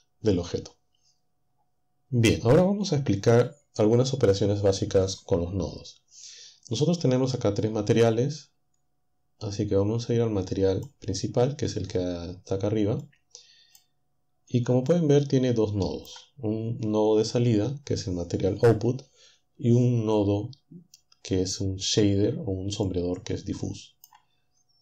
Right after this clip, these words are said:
Para añadir un nodo, se puede usar la combinación de teclas Shift A. Así que vamos a añadir un nuevo nodo. Presiono Shift A y ahí puedo añadir el nodo, digamos,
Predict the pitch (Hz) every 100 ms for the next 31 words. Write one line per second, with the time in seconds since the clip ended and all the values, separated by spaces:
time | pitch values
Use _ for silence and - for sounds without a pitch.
0 | - _ _ _ _ _ _ - 117 117
1 | 131 190 190 131 123 101 123 190 - 110
2 | 101 110 113 123 123 123 104 90 92 107
3 | 98 98 104 104 95 98 - - _ -
4 | 90 90 - - 120 - _ _ _ _
5 | _ 113 - 104 110 131 135 117 107 104
6 | 104 104 113 107 92 135 160 _ - -
7 | - _ _ _ - 92 98 90 87 -
8 | _ _ - - 117 117 123 120 - -
9 | _ _ 104 98 101 101 98 92 87 85
10 | 87 - _ _ 101 87 85 87 85 87
11 | 82 82 82 - -